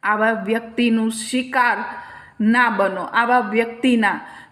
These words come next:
ક્લાયન્ટ બનવાનું બંધ કરી દો. જો ભૂલથી પણ આ વ્યક્તિ વિશે તમારી આગળ આવીને કોઈ વાત કરે ને, તો એવું બતાવો કે "હું એ વ્યક્તિને ઓળખતો જ નથી, કોણ છે એ વ્યક્તિ, મને નથી ખબર તમે કોની વાત કરી રહ્યા છો."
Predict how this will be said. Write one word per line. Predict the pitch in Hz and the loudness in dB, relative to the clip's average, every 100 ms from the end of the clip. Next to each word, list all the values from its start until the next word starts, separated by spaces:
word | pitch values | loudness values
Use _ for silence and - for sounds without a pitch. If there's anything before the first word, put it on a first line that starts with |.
| - | -4
ક્લાયન્ટ | 269 262 285 285 | 0 2 0 0
બનવાનું | 226 247 240 226 214 196 | 2 2 4 2 2 0
બંધ | 190 226 | 0 0
કરી | 190 180 175 175 | 0 0 0 0
દો. | 170 202 | -4 -4
જો | - 262 | 2 2
ભૂલથી | 285 220 233 320 320 440 | 2 0 4 4 6 4
પણ | 440 359 320 | 4 2 2
આ | 285 | 2
વ્યક્તિ | 233 285 285 302 | 0 -2 -2 -4
વિશે | 269 277 - | -2 -2 -2
તમારી | 269 240 254 262 262 | 0 2 2 2 2
આગળ | 247 262 | 2 4
આવીને | 254 262 262 254 | 4 2 0 -2
કોઈ | 247 247 | 0 0
વાત | 202 202 233 - | 0 -2 -2 -2
કરે | 269 254 | -2 0
ને, | 208 180 160 - _ _ - | -2 -6 -12 -18 _ _ -4
તો | 294 - - - - _ - | -2 -2 -4 -18 -20 _ -2
એવું | 330 381 359 | 2 4 4
બતાવો | 277 262 220 202 220 | 2 2 0 0 -2
કે | 311 | -2
"હું | 359 381 381 | -2 -2 -4
એ | 359 | -2
વ્યક્તિને | 311 370 359 370 381 | 2 0 0 2 2
ઓળખતો | 294 285 320 - 311 | 4 4 2 -2 -2
જ | 226 226 | -2 -2
નથી, | 190 - 190 | -6 -4 -4
કોણ | - 523 539 | 2 2 2
છે | 392 285 | -2 -2
એ | 226 190 | -2 0
વ્યક્તિ, | 202 196 - | -2 -4 -2
મને | 202 202 240 | 0 2 2
નથી | 359 480 453 | 2 2 2
ખબર | - 320 262 | 2 2 2
તમે | - 254 254 | 0 0 0
કોની | - 240 220 | -2 -2 -2
વાત | 196 170 - | -4 -4 -6
કરી | 185 180 170 | -8 -6 -6
રહ્યા | 170 175 180 | -6 -6 -6
છો." | 202 - 175 | -6 -10 -10